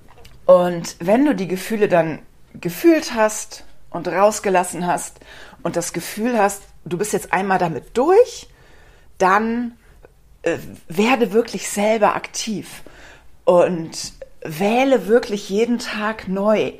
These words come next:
Und das ist das, was ich meine mit nimm das Leben, wie es kommt. Wenn da mal Mist kommt, dann kommt da halt mal Mist. Das ist ganz normal. Das kommt bei jedem.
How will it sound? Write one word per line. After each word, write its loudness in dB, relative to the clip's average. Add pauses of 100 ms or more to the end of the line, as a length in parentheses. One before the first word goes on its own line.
(580)
Und -2 (1040)
das -2
ist -4
das, 0
was -8
ich -10
meine 0
mit -2
nimm 0
das -2
Leben, 0
wie -2
es -4
kommt. -6 (680)
Wenn 2
da 4
mal 4
Mist 0
kommt, -6
dann -4
kommt -4
da -2
halt -4
mal -2
Mist. -4
Das -8
ist -8
ganz -4
normal. -2
Das -8
kommt -10
bei -6
jedem. 0